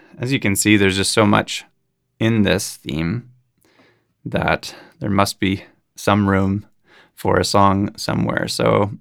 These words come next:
I would say, and I'd recommend and, and challenge you to sit with that idea for you. What does that look like? What is your version of moving on? And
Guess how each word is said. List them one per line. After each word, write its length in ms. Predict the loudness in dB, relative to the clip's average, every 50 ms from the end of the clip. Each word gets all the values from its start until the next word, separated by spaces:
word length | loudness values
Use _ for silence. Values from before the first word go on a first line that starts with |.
| _ _ _ _ _ _ _ _ _ _ _ _ _ _ _ _
I 160 | 0 2 2 2
would 160 | 2 0 0
say, 440 | 2 2 4 4 4 2 0 -2 -4 -10 _ _
and 180 | -4 -2 0 0
I'd 140 | 0 0 0
recommend 480 | 0 0 0 0 2 2 2 2 0
and, 320 | 0 0 0 -2 -4 -6 -4
and 240 | -4 -2 -2 -2 0
challenge 400 | 0 0 2 2 2 2 0 0
you 180 | 0 0 -2 -2
to 360 | -2 0 2 2 2 2 0 -4 _ _ -20 -20 _ _ _ _ _
sit 240 | -4 -2 -2 -2
with 140 | -2 -4 0
that 160 | 2 2 4
idea 380 | 4 4 4 4 4 4 4 2
for 160 | 0 -2 -2
you. 280 | -2 0 0 0 0 0
What 160 | 0 0 0
does 120 | 0 0
that 180 | 0 0 0 0
look 200 | -2 -4 -2 -2
like? 280 | -2 -2 -2 -2 -6 -12 -20 -16
What 220 | -8 -6 -4 -2
is 100 | -2 -2
your 160 | -2 -2 -2
version 580 | 0 0 0 0 0 0 -2 -2 -2 -2 -4 -6 _ _ _ _ _ _ _ _ _ _ _ _ _ _ -6
of 160 | -4 -2 0
moving 320 | 0 0 0 2 2 2 4
on? 360 | 4 4 4 2 2 -2 -4 -10 _ _ _ _ _ _ _ _ _ _ _ _ _ _ _ -10
And 520 | -8 -6 -4 -4 -4 -6 -6 -8 -14